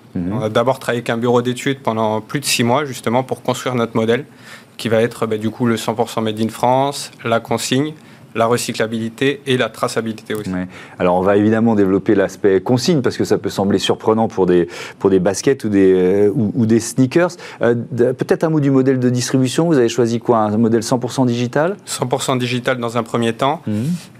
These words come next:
Speaker 2: Et, euh, on souhaite après, euh, pour pouvoir justement, euh, croître, euh, partir sur des pop-up stores, euh, voilà.
Speaker 1: Hmm, ok,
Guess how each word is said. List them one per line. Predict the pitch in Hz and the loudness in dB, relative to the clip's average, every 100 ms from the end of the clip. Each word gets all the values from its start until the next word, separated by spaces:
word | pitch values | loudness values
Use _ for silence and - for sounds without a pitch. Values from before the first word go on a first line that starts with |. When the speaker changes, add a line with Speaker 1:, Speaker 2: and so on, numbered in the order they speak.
| - | -4
Speaker 2:
Et, | 123 123 127 | 0 2 0
euh, | 113 110 110 107 107 107 107 | 0 0 0 2 2 0 0
on | 123 | -2
souhaite | 123 135 131 | 0 -2 -2
après, | 113 - 123 | -4 -4 -4
euh, | 117 104 104 - - - | -2 -4 -8 -10 -10 -10
pour | - 110 | -10 -8
pouvoir | - 113 113 | -4 -2 -2
justement, | 107 107 - 110 110 110 104 | -4 -10 -6 -2 0 0 0
euh, | 104 104 | -2 -4
croître, | - - 135 - - | -4 0 0 -2 -6
euh, | 113 107 | -4 -4
partir | - 107 - 123 - | -4 -6 -4 -6 -6
sur | - 110 | -8 -6
des | 110 | -2
pop-up | 117 113 110 | -2 -2 -4
stores, | - 117 113 113 | -4 -2 -2 -4
euh, | 101 101 101 - - | -10 -10 -14 -16 -10
voilà. | - - - - | -10 -10 -20 -6
Speaker 1:
Hmm, | 87 - | -6 -4
ok, | 98 | -2